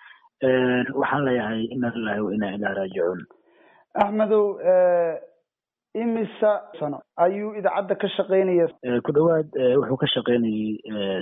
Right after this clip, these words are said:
Speaker 1: siddeed sano. Siddeed sano la soo dhaafay wuxuu ka mid ahaa shaqaalaha warbaahinta Codka Nabadda. Wuxuu ahaa reporter, wuxuu ahaa technician, wuxuu ahaa, eh, photographer, eh, wuxuu ahaa shaqaale firfircoon oo maaragtay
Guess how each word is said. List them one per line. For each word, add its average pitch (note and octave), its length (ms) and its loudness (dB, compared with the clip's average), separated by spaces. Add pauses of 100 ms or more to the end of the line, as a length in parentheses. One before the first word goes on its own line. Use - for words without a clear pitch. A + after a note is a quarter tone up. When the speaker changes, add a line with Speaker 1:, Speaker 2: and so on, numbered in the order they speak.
Speaker 1:
siddeed A#2+ 400 0
sano. A#2 220 -2 (160)
Siddeed A#2+ 340 0
sano A#2 160 -2
la A2 100 -2
soo A2+ 140 -6
dhaafay G2+ 260 -2
wuxuu G2+ 160 -4
ka B2+ 80 -2
mid A#2 160 0
ahaa G#2 160 -6
shaqaalaha A2 360 0
warbaahinta G#2+ 360 -2
Codka - 320 -4
Nabadda. B2 300 -4 (540)
Wuxuu A#2+ 240 2
ahaa A2 240 2
reporter, A2 520 -4 (460)
wuxuu A2 200 0
ahaa A2 300 2
technician, A#2 560 -4
wuxuu A#2+ 320 0
ahaa, A2 360 0
eh, G2 200 -6
photographer, A#2 800 -2 (500)
eh, A#2 280 0
wuxuu C3 260 0
ahaa A2+ 180 -2
shaqaale A#2 400 -4
firfircoon B2 640 -2
oo A#2+ 300 0
maaragtay A#2 520 0